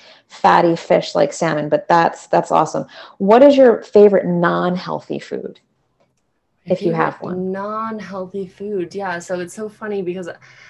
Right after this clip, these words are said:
Speaker 2: I don't even know if I think in these terms anymore, but I would say
Speaker 1: Right.
Speaker 2: a,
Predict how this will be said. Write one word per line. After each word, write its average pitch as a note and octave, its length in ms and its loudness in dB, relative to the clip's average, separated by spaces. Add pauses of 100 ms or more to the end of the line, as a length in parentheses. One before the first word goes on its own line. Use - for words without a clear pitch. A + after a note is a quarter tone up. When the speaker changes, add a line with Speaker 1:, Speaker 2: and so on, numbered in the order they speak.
(220)
Speaker 2:
I F#3 80 -14
don't G3 140 -8
even G3+ 200 -8
know F#3 160 -6
if F#3 100 -12
I F3+ 100 -8
think F#3 320 -10
in F3+ 120 -8
these E3+ 260 -12
terms G#3 420 -10
anymore, E3 480 -8
but G3 240 -8
I G#3 120 -4
would A#3+ 180 -6
say A#3 200 -4
Speaker 1:
Right. F#3 480 4
Speaker 2:
a, F#3+ 140 -4